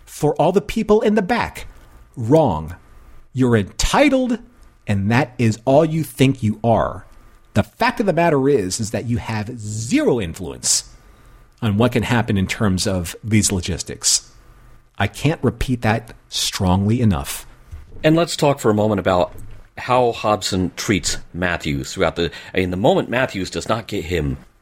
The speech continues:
Speaker 2: exactly what he wants. Okay, I'm gonna upset some people and get really present day political on this.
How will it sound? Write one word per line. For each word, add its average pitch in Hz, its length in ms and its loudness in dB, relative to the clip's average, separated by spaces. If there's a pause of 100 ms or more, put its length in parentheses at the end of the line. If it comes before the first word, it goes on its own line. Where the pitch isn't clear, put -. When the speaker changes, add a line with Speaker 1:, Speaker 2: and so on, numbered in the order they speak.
Speaker 2:
exactly 92 880 -2 (580)
what 101 180 2
he 104 120 2
wants. 85 720 -4 (760)
Okay, - 180 0
I'm 90 100 0
gonna 139 140 2
upset - 400 -2
some 85 180 -4
people 90 240 -2
and 92 100 -2
get - 140 -2
really 78 420 -2 (640)
present - 580 -2 (120)
day 90 240 2
political 90 600 -2 (140)
on 98 100 -2
this. 104 260 -2